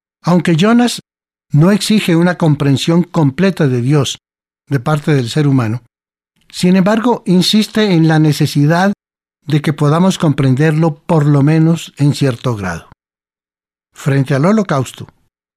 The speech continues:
la conclusión de su razonamiento es que la bondad de Dios debe ser compatible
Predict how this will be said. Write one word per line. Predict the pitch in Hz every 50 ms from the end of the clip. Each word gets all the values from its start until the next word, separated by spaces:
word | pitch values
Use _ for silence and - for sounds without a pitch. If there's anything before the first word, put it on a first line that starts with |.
| _ _ _ _
la | - 139 147 143
conclusión | 147 - 151 151 143 - 151 139 123 - 180 208 226 220
de | 190 185
su | - - 156
razonamiento | 127 135 135 - - 180 180 160 151 190 226 226 208 175 - 113 107 - _ _ _ _ _ _ _ _ _ _ _
es | - 175 - -
que | - 196
la | 190 185 180
bondad | 165 160 160 156 156 147 190 202 214
de | 196 196 208 208
Dios | 185 175 190 208 226 226 - - - _ _ _ _ _ _ _ _ _ _
debe | 135 131 160 170 165 170 160
ser | - 160 160 160 151
compatible | - 175 160 151 - 131 117 - - 151 147 131 135 135 139 147 -